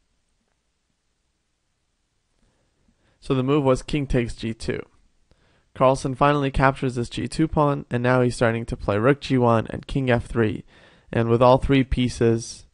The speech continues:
involved in the attack, black's king simply has no hope. So Kamsky played rook F seven, queen D eight,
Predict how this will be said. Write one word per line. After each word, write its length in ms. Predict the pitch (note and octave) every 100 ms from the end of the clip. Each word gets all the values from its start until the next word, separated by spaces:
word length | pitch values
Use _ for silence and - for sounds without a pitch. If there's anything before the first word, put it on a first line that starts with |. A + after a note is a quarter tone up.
| _ _ _ _
involved 400 | B2 A#2 A#2+ A#2
in 120 | A2+
the 100 | A2
attack, 480 | A2 - A2+ A2 -
black's 280 | G#2+ B2 -
king 240 | - A#2
simply 360 | - B2+ B2 B2+
has 500 | A#2 A2 A2+ - - _ _ _
no 220 | B2 A2
hope. 340 | A#2+ A#2 D#2+ - _ _ _ _ _ _ _ _ _ _ _ _ _ _ _ _
So 180 | - C3
Kamsky 440 | C#3 C3+ - C3
played 360 | A#2+ B2 A#2+ A2+
rook 200 | B2 -
F 160 | - -
seven, 560 | E3+ D3+ C3 B2+ B2 B2+ _ _
queen 240 | - A#2+
D 200 | A#2 A2+
eight, 300 | B2 A#2 A2